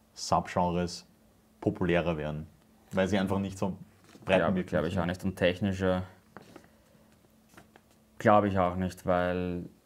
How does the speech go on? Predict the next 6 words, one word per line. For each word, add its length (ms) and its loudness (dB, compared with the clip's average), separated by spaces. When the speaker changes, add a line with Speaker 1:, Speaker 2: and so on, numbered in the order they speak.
Speaker 2:
ja, 380 4
die 100 -6
Leute 400 2
feiern 640 0
Orgelsachen, 920 0
aber 640 -2